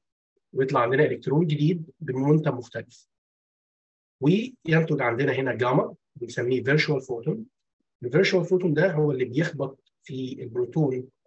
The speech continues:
ويطلع من ده جسيمات بنقيسها في المعمل. احنا في المعمل هنا عشان نعمل التجربه دي عايزين نقيس كذا حاجه. عايزين نقيس الالكترون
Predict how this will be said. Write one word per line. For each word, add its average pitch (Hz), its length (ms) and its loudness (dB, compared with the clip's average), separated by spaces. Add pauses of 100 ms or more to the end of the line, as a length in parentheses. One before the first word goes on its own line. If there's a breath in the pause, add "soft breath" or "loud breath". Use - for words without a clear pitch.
(300)
ويطلع 156 380 2
من 131 120 0
ده 147 80 4
جسيمات 143 500 -2
بنقيسها - 440 -8
في 113 60 -14
المعمل. 104 400 -10 (100)
احنا - 160 -6
في - 60 -12
المعمل 147 360 0
هنا 139 100 0
عشان 123 220 -4
نعمل 151 240 2
التجربه 151 400 0
دي 196 180 -4 (440)
عايزين 156 280 2
نقيس 156 240 0
كذا 135 200 -4
حاجه. 113 260 -10 (600)
عايزين 143 220 2
نقيس 185 380 0
الالكترون 139 760 -2